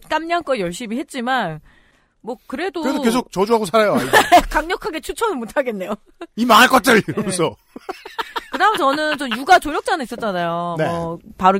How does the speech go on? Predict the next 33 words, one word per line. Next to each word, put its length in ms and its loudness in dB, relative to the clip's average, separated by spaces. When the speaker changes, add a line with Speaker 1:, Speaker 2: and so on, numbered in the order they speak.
Speaker 1:
집 160 -6
근처에 220 2
큰 180 0
언니도 300 0
있고 180 2
하는데 640 4
Speaker 2:
음. 180 -12
Speaker 1:
제 100 -4
친구들 480 0
고생하는 480 2
친구들은 640 0
이제 160 0
친정 320 0
부모님들도 960 2
Speaker 2:
음. 140 -4
Speaker 1:
자기 300 2
노후 260 -4
때문에 420 -4
끝까지 440 -2
일을 180 -2
하셔야 300 -2
되는 200 -4
분들이 260 -8
있거든요. 540 -10
Speaker 2:
맞아요. 540 4
Speaker 1:
그래서 560 -2
자-, 520 0
자기의 440 0
봉급으로 720 0
예를 160 0
들어서 280 -2
엄마한테 600 2
이렇게 400 -2